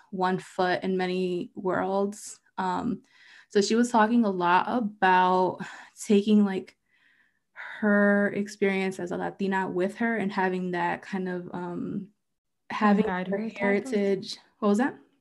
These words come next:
Speaker 2: Type, kinda guide her, like,
Speaker 1: Yeah,
Speaker 2: guiding
Speaker 1: having
Speaker 2: her?
Speaker 1: that guide her and, like, not forgetting it and not,
Speaker 2: <clears throat>
Speaker 1: um, hiding it. 'Cause I think we were talking, you know, in earlier episodes about code switching and how sometimes we kind of have to turn off our,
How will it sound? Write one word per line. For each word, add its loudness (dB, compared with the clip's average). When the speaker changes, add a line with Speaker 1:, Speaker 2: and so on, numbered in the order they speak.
Speaker 2:
Type, -2
kinda 0
guide 2
her, 0
like, 0
Speaker 1:
Yeah, 6
Speaker 2:
guiding 6
Speaker 1:
having 6
Speaker 2:
her? 6
Speaker 1:
that 2
guide 4
her 4
and, 2
like, 4
not 4
forgetting 4
it 0
and -2
not, 6
Speaker 2:
<clears throat> -6
Speaker 1:
um, -4
hiding 2
it. -2
'Cause -8
I -2
think -6
we -2
were 0
talking, -2
you -2
know, -6
in -4
earlier 0
episodes -4
about -4
code -2
switching -4
and -6
how -4
sometimes 2
we 0
kind 0
of 0
have 2
to -6
turn 2
off -2
our, 0